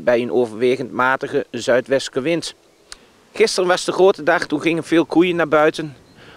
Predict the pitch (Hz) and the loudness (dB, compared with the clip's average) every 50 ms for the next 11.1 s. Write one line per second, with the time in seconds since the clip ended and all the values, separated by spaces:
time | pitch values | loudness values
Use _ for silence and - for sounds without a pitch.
0 | - - - 156 - 202 190 175 165 147 170 175 170 180 175 170 151 143 135 117 | -2 -2 -2 0 2 0 0 0 0 2 2 2 2 2 0 0 -2 -2 -2 0
1 | 131 143 151 143 143 123 156 147 139 139 135 151 151 135 127 143 151 156 - - | 0 -2 -2 0 0 -2 2 2 2 4 4 4 2 2 4 2 2 2 2 0
2 | 156 147 139 - 127 123 104 135 143 156 139 139 139 139 143 143 - - 127 127 | 0 0 0 -2 -8 -6 -4 0 0 0 0 0 0 0 0 0 0 -2 -2 -4
3 | - - - - 131 131 135 135 135 - - 131 120 - - 120 110 - - 135 | -4 -4 -4 -6 -2 0 0 0 0 -2 -6 -8 -8 -6 -6 -6 -6 -2 -4 -4
4 | 123 - 135 131 127 131 - 131 127 123 120 110 123 131 131 127 127 123 123 120 | 0 4 2 4 4 2 0 0 -4 -4 -2 0 0 0 0 0 0 -2 -2 -2
5 | 117 110 - - 117 131 - - - - 127 123 131 - - 127 123 123 127 117 | -2 -6 -2 0 0 0 0 -2 0 2 2 2 2 0 0 0 0 0 -2 -4
6 | 117 - - - - 117 117 - - 160 147 127 135 139 - - - 123 127 - | -8 -10 -10 -8 -6 -6 -6 -2 2 2 2 2 0 -2 0 2 2 2 2 0
7 | - - - - - - - _ _ _ _ - - - 214 202 190 - - 185 | -4 -14 -18 -20 -20 -20 -20 _ _ _ _ -6 0 0 2 4 4 4 4 2
8 | 196 185 180 - - 185 185 - 123 147 160 - - - 170 165 165 160 143 139 | 2 2 0 2 2 2 4 4 2 0 0 0 -6 0 0 0 2 2 0 -2
9 | - - - - - 151 165 - 151 - - 123 135 - - 135 127 120 123 - | -2 -4 -6 -2 0 0 2 2 0 0 2 0 -2 0 -2 -4 -4 -4 -4 -6
10 | - 113 143 160 - - - 143 143 135 - _ - - 127 127 120 120 120 113 | 0 2 2 2 2 2 2 2 2 2 2 _ 0 2 2 2 2 2 2 2
11 | 104 90 | 2 0